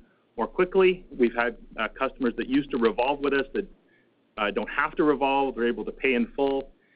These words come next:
And we have seen a, uh, a decrease in utilization of the, uh, retail credit lines as well. So, so they are paying down debt. You know, in terms of mortgage,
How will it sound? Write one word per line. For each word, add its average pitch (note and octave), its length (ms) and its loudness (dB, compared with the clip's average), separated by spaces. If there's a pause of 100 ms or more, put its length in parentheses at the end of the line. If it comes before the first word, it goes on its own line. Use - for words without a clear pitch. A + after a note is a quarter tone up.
(140)
And C#3 80 2
we C#3+ 80 4
have D#3 280 -2
seen D3+ 140 0
a, B2 280 -2
uh, A#2+ 340 0
a C3 40 -4
decrease C#3+ 540 0
in B2+ 100 2
utilization A#2+ 640 0 (120)
of A2 240 -4
the, G#2+ 340 -2 (500)
uh, G#2+ 220 -2 (480)
retail D3 400 0
credit D3 280 -2
lines A#2+ 360 -2
as G2+ 120 -6
well. G#2+ 420 -2 (100)
So, B2 360 4
so C#3 80 0
they C3 120 6
are D#3 140 2
paying D3+ 320 -2
down A#2+ 300 2
debt. A2+ 240 0 (420)
You C3+ 80 -4
know, B2 180 0 (240)
in C#3 100 -6
terms F3+ 280 0
of A#2+ 120 0
mortgage, C#3 400 2